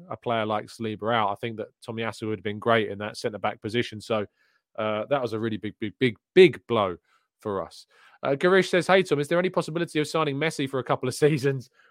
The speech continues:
Would be a good idea. What are your thoughts?" No is the answer, Garish. I don't think there's any possibility at all. I think he's gonna go back and play for, um, is it Newell? Um, I think in Argentina.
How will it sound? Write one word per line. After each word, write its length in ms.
Would 140
be 100
a 40
good 140
idea. 280
What 80
are 40
your 80
thoughts?" 360
No 420
is 160
the 140
answer, 300
Garish. 320
I 60
don't 140
think 120
there's 140
any 360
possibility 600
at 200
all. 160
I 40
think 160
he's 120
gonna 140
go 200
back 240
and 120
play 260
for, 320
um, 200
is 120
it 100
Newell? 440
Um, 580
I 100
think 280
in 60
Argentina. 760